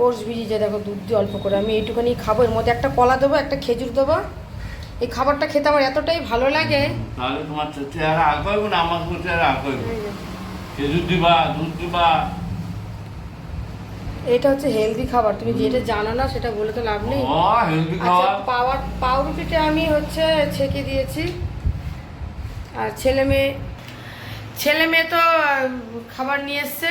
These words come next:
Speaker 1: কচুরি তরকারি, ও, ওরা খেলো। ছেলে বললো, "মা, কচুরি বেশি আছে,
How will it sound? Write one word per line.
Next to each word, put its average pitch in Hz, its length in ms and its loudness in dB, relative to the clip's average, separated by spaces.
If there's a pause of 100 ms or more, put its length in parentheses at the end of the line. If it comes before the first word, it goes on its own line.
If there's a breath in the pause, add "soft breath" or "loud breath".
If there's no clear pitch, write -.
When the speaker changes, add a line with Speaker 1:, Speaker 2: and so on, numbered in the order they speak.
(140)
Speaker 1:
কচুরি 285 340 -4 (180)
তরকারি, 247 280 -2 (120)
ও, - 20 2 (260)
ওরা 240 160 0 (100)
খেলো। 233 220 -4 (380)
ছেলে 254 220 2
বললো, 262 160 0
"মা, 269 100 0 (100)
কচুরি 247 260 -4 (100)
বেশি 233 220 -4
আছে, 233 140 -2